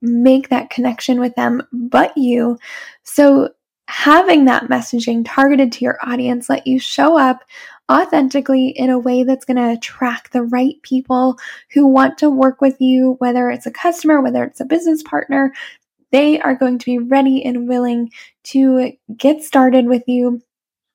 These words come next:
because you are the one that is showing up with that personal branding, with your stories ready to go and your messaging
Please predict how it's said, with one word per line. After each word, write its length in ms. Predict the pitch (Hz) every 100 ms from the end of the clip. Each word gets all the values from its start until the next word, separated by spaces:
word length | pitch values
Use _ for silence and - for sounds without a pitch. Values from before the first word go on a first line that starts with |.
| _
because 560 | 285 269 - 254 240 269
you 260 | 277 311 -
are 140 | 269
the 120 | 269
one 320 | 240 240 247 247
that 140 | 240
is 140 | 247
showing 420 | - - 269 302 277
up 220 | 254 - - - - - -
with 420 | 233 240 254 339
that 200 | 349 339
personal 440 | - 294 294 277 262
branding, 640 | 254 247 247 254 247 240 - - -
with 520 | 254 254 302 381 359
your 320 | 320 302 285
stories 960 | - - - 269 277 285 277 277 269 - _ _ _ _ _ -
ready 480 | 214 254 262 339
to 160 | 359 392
go 640 | 311 277 254 254 254 262 -
and 200 | 247 240
your 160 | 240
messaging 800 | 240 247 262 269 302 302 311 277